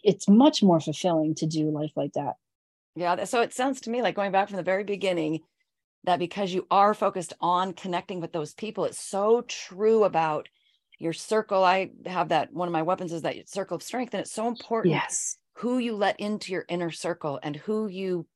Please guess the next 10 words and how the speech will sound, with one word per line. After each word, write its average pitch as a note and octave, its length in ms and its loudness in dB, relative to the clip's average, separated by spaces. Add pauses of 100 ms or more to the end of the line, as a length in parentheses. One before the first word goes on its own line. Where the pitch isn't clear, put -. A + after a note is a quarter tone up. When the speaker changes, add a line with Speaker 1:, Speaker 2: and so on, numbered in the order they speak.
Speaker 2:
i-, F3+ 140 -8
i-, - 120 -10
they're, G3+ 320 -2
they're G3+ 160 0
not B3 220 -4
in A#3+ 180 -2
there F#3+ 180 -2
always F3 320 0
because F3 500 -2
of D#3+ 220 0